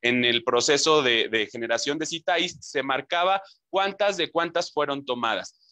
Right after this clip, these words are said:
Entonces, justamente los primeros días, incluso ese aforo se agotaba en treinta minutos.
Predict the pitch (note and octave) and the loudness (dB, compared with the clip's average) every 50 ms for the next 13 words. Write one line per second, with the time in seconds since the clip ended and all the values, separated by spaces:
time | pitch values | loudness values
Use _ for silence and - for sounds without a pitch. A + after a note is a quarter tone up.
0 | _ _ C3 C#3+ D3+ F#3+ G3 F#3+ F3+ F#3+ E3+ - - - - A3+ B3+ B3 - B3 | _ _ -6 -4 -2 -2 -2 0 0 -2 -2 -4 -6 -8 -8 -6 -6 -4 -4 -4
1 | A3+ G#3 G3 F#3+ G3 F#3 G3 G3 F#3 D#3+ - - C3+ C3+ D3+ E3 E3 F#3+ E3+ D3+ | -2 -2 -2 -4 -4 -4 -4 -4 -4 -4 -6 -8 -8 -6 -6 -6 -6 -6 -6 -6
2 | E3 E3 F3 F3+ F3 - C#3 C3 A#2+ C#3 E3 E3+ F3+ E3 E3+ F3+ F#3 - C#3 D#3+ | -4 -2 -2 -2 -2 -4 -8 -12 -8 -6 -6 -6 -4 -2 0 0 0 0 0 -2
3 | D#3+ - E3 D3+ - D#3+ E3+ E3+ E3 - C#3 B2 B2 B2 - D#3 D#3 D#3 D#3+ D#3 | -2 -2 -2 -2 -2 -2 -2 -2 -2 -2 -2 -2 -2 -4 -2 -2 0 0 0 -2
4 | D3 C#3+ - E3 F#3 F#3+ F#3 F#3 F3 E3 D3 C3+ D#3 F3+ G3 G3 - - G#2 G2+ | -4 -4 -6 -4 -4 -6 -6 -6 -6 -4 -4 -4 -4 -6 -8 -8 -8 -10 -10 -10
5 | - - | -12 -16